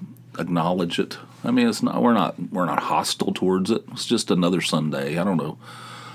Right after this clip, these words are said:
I mean, we're, we're not making any kind of political statement or anything like that. We're just, I don't know, it's just another day. We had shepherd's pie for dinner.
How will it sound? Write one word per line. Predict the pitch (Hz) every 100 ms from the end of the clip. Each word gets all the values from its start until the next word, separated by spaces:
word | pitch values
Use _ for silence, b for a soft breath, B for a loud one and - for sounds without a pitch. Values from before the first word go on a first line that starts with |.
| B B
I |
mean, | 104 110
we're, | 113 120 120 113
we're | 123
not | 117 101
making | 98 90
any | 87 85
kind | 101 73
of |
political | - 85 82 -
statement | - - 82 95 87
or | 82
anything | 82 82 85 82
like | 80 76
that. | 95 104
We're | 110
just, | 98 - - - B B B
I | 92
don't | 110 101
know, |
it's | 95
just | 98 -
another | 90 87 82
day. | 76 71 - B B B B
We | 117
had | 101
shepherd's | - 107 95 87
pie | - 85
for | 82 87
dinner. | 82 85 90